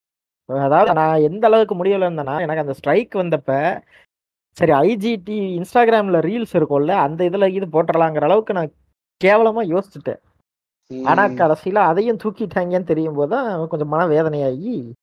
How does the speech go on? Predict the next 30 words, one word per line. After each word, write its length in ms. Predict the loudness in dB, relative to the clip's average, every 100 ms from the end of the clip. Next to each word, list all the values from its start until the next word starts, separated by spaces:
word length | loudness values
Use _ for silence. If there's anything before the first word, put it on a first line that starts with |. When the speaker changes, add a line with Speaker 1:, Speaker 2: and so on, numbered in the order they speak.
| _ _ _ _
Speaker 1:
விட்டுட்டேன். 320 | -8 -6 -8 _ _
ம். 280 | -4 -4 -6 -14 _ _ _ _ _
Speaker 2:
இல்ல, 120 | 0 2
நாங்க 240 | 0 -2
போட 240 | 2 4 4
போயிட்டோம், 420 | 0 0 0 -2
எங்களுக்கு 320 | 0 -2 0 2
அதுவும் 460 | 2 4 2 2
பேன் 260 | 0 -2 -4
பண்ணிட்டாங்க. 380 | -12 -10 -12 -2
Speaker 1:
But 100 | 2
Speaker 2:
வேற 140 | 4
Speaker 1:
அது 180 | 4 2
Speaker 2:
எதுவும் 100 | 2
Speaker 1:
இல்லாம, 400 | 4 4 4 2 2 2 2 0 -2 -2 -4 -6 -10 _ _ _ _ _ 2
எ-, 300 | 6 6 6
இன்னும் 200 | 4 2
வந்து 200 | 2 0
கொஞ்சம் 260 | 0 0 0
பேர் 180 | 0 -2
டி 100 | -2
எம் 180 | -2 2
லயே 140 | 0
கேட்டிருந்தாங்க. 540 | 0 -2 -2 -4 -2 -2
Like 220 | 0 -2 -4
முன்னெல்லாம் 460 | -6 -4 0 0 0
வந்து 200 | -2 -2
ஏதாவது 320 | 0 0 -4 -2
கான்சோல் 460 | -2 -2 -4 -2
அப்டேட்டோ, 400 | 0 0 0 0